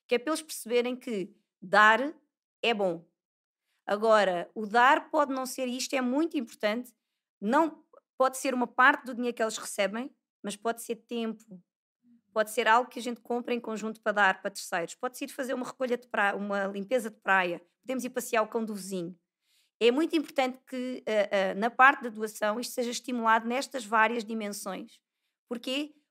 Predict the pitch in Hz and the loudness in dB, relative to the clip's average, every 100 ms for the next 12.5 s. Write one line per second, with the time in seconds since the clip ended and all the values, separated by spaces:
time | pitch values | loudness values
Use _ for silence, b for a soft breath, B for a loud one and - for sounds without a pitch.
0 | _ 254 - 254 277 254 240 294 294 277 | _ -14 -10 -8 -6 0 2 2 0 -4
1 | - 226 240 247 254 247 240 247 - - | -2 0 0 0 -8 -6 -6 -4 -8 -8
2 | 220 - 208 214 214 - - _ _ _ | -12 -12 -8 -8 -8 -12 -18 _ _ _
3 | 233 226 - 226 180 175 - _ 180 185 | -4 -2 0 2 0 -2 -18 _ -8 -6
4 | 233 _ _ _ _ _ - 208 175 - | -8 _ _ _ _ _ -6 -4 -6 -4
5 | 277 - 254 233 247 247 240 233 226 220 | -4 -2 -4 -2 -2 0 0 -2 -4 -4
6 | 233 214 226 226 233 226 214 208 196 208 | -6 -4 -4 -4 -6 -4 -4 -2 -2 0
7 | 208 190 190 185 202 190 202 247 247 185 | -2 -2 -4 -6 -4 -2 0 0 -2 -2
8 | 190 240 233 190 185 190 190 190 190 202 | 0 2 0 -2 -4 -4 -6 -4 -6 -2
9 | 233 220 - - - 196 214 240 220 208 | -2 -2 -4 -14 -10 -4 -4 -4 -4 -6
10 | - 208 190 190 220 - _ _ _ - | -6 -10 -2 -2 -2 -8 _ _ _ -4
11 | 214 185 185 _ _ _ 214 214 262 - | -2 -2 -4 _ _ _ -4 -2 -4 -4
12 | 247 233 233 220 | -4 -2 -2 -2